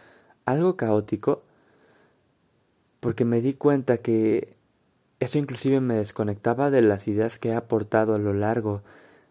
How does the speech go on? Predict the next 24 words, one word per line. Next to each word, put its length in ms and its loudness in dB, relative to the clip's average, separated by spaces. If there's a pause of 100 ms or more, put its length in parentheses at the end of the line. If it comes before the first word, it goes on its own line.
(120)
de 160 4
este 260 0
proceso, 640 -4 (240)
de 180 -2
crear 320 0
Rich 300 -4
Happiness, 580 -4 (300)
de 100 -6
subir 400 0
cápsulas 640 -4
de 100 -4
video, 540 6 (500)
de, 380 -2
de 120 0
iniciar 440 0
el 80 2
podcast, 840 0
eh, 200 -10
de 440 -4 (1080)
crear 360 0
nuevas 440 2
amistades. 920 0 (560)
Entonces, 720 2 (640)
wow, 420 2